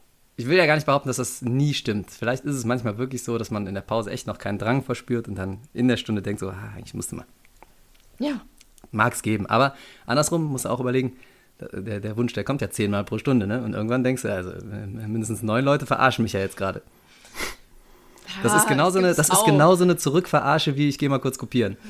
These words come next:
Speaker 1: Ja, eigentlich wollen alle nur da raus aus dem Raum. <laughs> Ja, der Lehrer sagt hier, „Ich muss kopieren gehen.“ Und die Schüler sagen, „Ich muss aufs Klo.“ So, im Endeffekt dasselbe in grün, „Ich will hier raus.“ Ja, die, die, <laughs> die Message, der Appell, „Ich will hier raus.“
Speaker 2: Ja,
Speaker 1: Das,
Speaker 2: das
Speaker 1: das ist ja bei allen so, ne?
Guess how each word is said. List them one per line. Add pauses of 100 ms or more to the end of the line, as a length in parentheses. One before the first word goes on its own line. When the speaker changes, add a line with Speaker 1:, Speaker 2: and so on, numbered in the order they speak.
(580)
Speaker 1:
Ja,
eigentlich
wollen
alle
nur
da
raus
aus
dem
Raum.
<laughs>
Ja,
der (160)
Lehrer
sagt
hier,
„Ich
muss
kopieren
gehen.“
Und (380)
die
Schüler
sagen,
„Ich
muss
aufs
Klo.“ (500)
So,
im
Endeffekt
dasselbe
in
grün,
„Ich
will
hier
raus.“ (200)
Ja,
die,
die, (220)
<laughs>
die
Message,
der
Appell,
„Ich
will
hier
raus.“ (760)
Speaker 2:
Ja,
Speaker 1:
Das,
Speaker 2:
das
Speaker 1:
das
ist
ja
bei
allen
so,
ne?